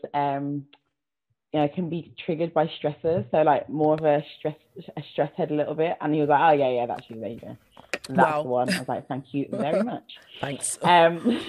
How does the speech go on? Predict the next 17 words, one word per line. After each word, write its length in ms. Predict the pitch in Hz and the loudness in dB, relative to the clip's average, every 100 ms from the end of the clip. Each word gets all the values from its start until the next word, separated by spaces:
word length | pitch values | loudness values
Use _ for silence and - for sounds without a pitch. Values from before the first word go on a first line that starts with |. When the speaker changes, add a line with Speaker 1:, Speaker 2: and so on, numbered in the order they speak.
| 269 - - | 0 -2 -12
Speaker 1:
<laughs> 240 | - - | -20 -4
but 100 | 226 | 0
let 120 | 247 | 2
me 100 | 277 | 2
read 320 | 302 220 226 226 | 0 -2 -2 -2
you 140 | 151 | 2
what 100 | 143 | 2
it 160 | 139 160 | 2 0
says, 300 | 143 127 139 | 0 0 -2
the 120 | - | -6
intro. 520 | 160 160 - 123 131 226 - _ | -6 -6 -8 -6 -6 -8 -12 _
Speaker 2:
Mm-hmm. 200 | 156 175 247 _ _ - | -2 -2 -4 _ _ 2
Speaker 1:
So 180 | 160 - | 4 4
advocate, 680 | 214 233 - 214 135 131 - _ | 0 -2 -6 -4 0 0 -2 _
advocates 480 | 190 214 247 269 240 - _ - | -2 -2 -2 -4 -4 -10 _ -8
who, 300 | 220 185 175 - - - - - - - | -4 -2 -2 -4 -8 -20 -20 -20 -20 -10
sorry, 240 | 131 123 | -10 -10